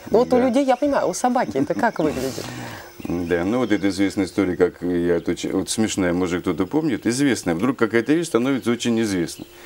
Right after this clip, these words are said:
Speaker 2: В частности, как, э, хозяин, в данном случае я, отучал собаку, э, воровать масло со стола.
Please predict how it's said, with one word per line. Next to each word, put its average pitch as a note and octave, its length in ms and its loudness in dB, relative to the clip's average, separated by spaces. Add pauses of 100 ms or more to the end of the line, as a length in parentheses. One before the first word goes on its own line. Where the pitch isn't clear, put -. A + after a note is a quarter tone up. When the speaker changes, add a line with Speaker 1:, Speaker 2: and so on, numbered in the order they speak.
(340)
Speaker 2:
В - 40 -18
частности, A#2 400 0
как, F2 240 0
э, F#2 420 0 (120)
хозяин, B2 540 2
в - 20 -6
данном E2+ 200 0
случае F2 400 -2
я, C3 120 2
отучал G#2+ 420 0
собаку, A2+ 600 0 (300)
э, - 60 -2
воровать G2+ 500 2
масло F2+ 280 0
со E2 140 -2
стола. D#2 300 -2